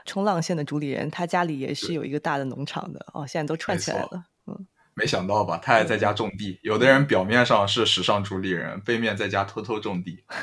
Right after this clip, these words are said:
Speaker 1: <laughs>
Speaker 2: 不过说到看生活、看土井地博、看穿搭，我觉得还得看柴崎之点。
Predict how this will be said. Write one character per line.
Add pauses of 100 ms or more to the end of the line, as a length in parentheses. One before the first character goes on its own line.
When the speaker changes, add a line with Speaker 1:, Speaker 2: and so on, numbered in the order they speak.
(140)
Speaker 1:
<laughs>
Speaker 2:
不
过
说
到
看
生
活、
看
土
井
地
博、
看
穿
搭，
我
觉
得
还
得
看
柴
崎
之
点。